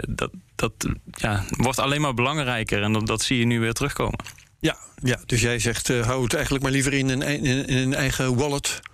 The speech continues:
Speaker 2: Dan krijg je geen rente, maar, eh, heb je ook een stuk minder risico.
Speaker 1: De upside is meer als genoeg, lijkt me, ja.
Speaker 2: Ja, hoewel daar op dit moment ook nog wel wat over te zeggen valt.
Speaker 1: Ja.
Speaker 2: Ehm, en laten we dat eens gaan doen met Bert Slachter, analist bij de digitale nieuwsbrief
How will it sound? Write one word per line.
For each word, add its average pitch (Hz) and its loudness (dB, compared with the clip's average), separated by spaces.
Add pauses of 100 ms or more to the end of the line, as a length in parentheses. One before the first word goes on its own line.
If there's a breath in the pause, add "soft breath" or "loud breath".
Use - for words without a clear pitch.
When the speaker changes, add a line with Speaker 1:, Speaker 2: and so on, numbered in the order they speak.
(600 loud breath)
Speaker 2:
Dan 120 2
krijg 113 -2
je 117 -2
geen 127 2
rente, 135 0
maar, 127 0
eh, 123 0
heb 123 -2
je 139 0
ook 127 -2
een 131 -2
stuk 120 0
minder 123 2
risico. 98 -2 (220)
Speaker 1:
De 120 0
upside 127 0
is 104 0
meer 127 2
als 120 -2
genoeg, 104 0
lijkt 95 -2
me, 95 0 (320)
ja. 101 2 (160)
Speaker 2:
Ja, 147 0 (180)
hoewel 139 2
daar 139 -2
op 131 -4
dit - 0
moment 143 2
ook 151 0
nog 135 2
wel 117 2
wat 110 0
over 131 0
te 143 2
zeggen 160 0
valt. - -2 (500 loud breath)
Speaker 1:
Ja. 104 0
Speaker 2:
Ehm, 160 2
en 180 2
laten 220 0
we 220 -2
dat 220 0
eens 220 0
gaan 214 0
doen 196 4
met 190 -2
Bert 185 0
Slachter, 156 0
analist 156 0
bij 160 2
de 156 2
digitale 156 0
nieuwsbrief 143 0